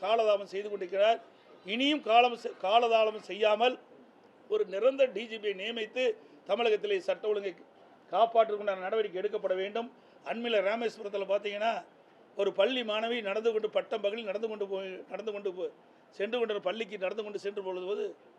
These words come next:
ஒரு இளைஞன் அந்த மாணவியை குத்தி கொலை செய்கின்றார்.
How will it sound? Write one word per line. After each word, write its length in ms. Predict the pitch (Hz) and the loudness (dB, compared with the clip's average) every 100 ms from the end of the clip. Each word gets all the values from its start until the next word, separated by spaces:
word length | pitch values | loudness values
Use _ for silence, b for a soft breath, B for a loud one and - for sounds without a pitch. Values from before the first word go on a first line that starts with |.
| - - _ _ - - | -20 -20 _ _ -20 -4
ஒரு 140 | 196 196 | 0 2
இளைஞன் 420 | 196 247 262 285 - _ - - _ _ _ - - - - | 4 4 2 -2 -6 _ -20 -20 _ _ _ -20 -20 -20 -18
அந்த 160 | 175 196 | -8 -6
மாணவியை 520 | 180 220 240 226 214 170 135 - _ - - - - - | -2 0 2 2 2 0 -8 -20 _ -20 -20 -20 -20 -20
குத்தி 280 | - 202 277 | -18 -14 -12
கொலை 240 | 220 196 208 | -2 -2 -2
செய்கின்றார். 460 | 208 165 143 123 | -6 -16 -16 -20